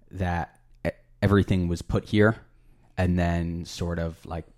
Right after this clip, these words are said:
play was pressed on the, on the game, and suddenly we started making choices or not making choices.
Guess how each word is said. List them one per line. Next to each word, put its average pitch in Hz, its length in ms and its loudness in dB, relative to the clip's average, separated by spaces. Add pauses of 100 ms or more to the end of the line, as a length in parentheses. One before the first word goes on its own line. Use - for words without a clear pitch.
(100)
play 87 340 -8
was 82 160 -8
pressed - 480 -8
on 85 180 -6
the, 78 240 -10
on 85 120 -10
the 82 40 -12
game, 87 380 -6
and 80 120 -10
suddenly 85 220 -6
we 85 80 -6
started 85 500 -2 (520)
making 101 260 0
choices 95 360 0
or 87 80 -4
not 101 200 0
making 85 320 -4
choices. 82 580 -6